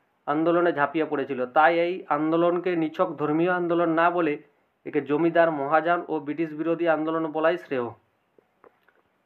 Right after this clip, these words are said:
গগনেন্দ্রনাথ ঠাকুর কীভাবে ঔপনিবেশিক সমাজের সমালোচনা করেন?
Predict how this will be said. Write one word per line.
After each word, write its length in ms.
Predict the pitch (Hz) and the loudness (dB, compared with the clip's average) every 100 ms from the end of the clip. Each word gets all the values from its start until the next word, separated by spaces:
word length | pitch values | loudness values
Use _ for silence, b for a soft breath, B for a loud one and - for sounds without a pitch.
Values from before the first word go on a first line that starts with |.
| _ _ 135 | _ _ -4
গগনেন্দ্রনাথ 720 | 143 180 185 185 190 190 190 | 0 0 0 0 2 2 0
ঠাকুর 280 | 175 170 175 | -4 -2 -2
কীভাবে 440 | 175 160 170 185 | 0 0 2 2
ঔপনিবেশিক 680 | 160 160 170 175 175 175 175 | 2 2 0 0 0 -2 -4
সমাজের 360 | - 160 165 175 | -2 0 0 -2
সমালোচনা 520 | 165 156 151 160 156 | -2 0 0 0 0
করেন? 260 | 143 110 | 0 -2